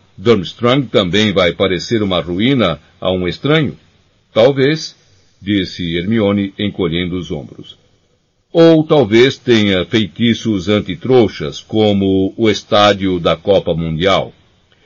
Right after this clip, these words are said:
E, para impedir bruxos estrangeiros de encontrá-lo, devem ter tornado ele impossível de mapear."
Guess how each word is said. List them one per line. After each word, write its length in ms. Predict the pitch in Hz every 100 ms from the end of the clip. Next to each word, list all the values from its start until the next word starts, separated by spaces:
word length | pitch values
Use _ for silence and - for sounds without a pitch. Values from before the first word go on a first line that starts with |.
| _ _ 123
E, 420 | 123 120 110 -
para 260 | 110 104 98
impedir 480 | 90 107 101 113 98
bruxos 540 | 90 120 113 110 85
estrangeiros 800 | 92 85 110 95 98 104 98 85
de 100 | 92
encontrá-lo, 680 | 92 139 120 107 92 98 120 - _ _
devem 540 | 92 113 110 104 101 90
ter 440 | - 104 101 92
tornado 720 | 80 113 92 98 92 85 107 104
ele 300 | 101 117 117
impossível 720 | - 104 - 117 104 95 85
de 180 | 82 80
mapear." 560 | 90 90 95 104 -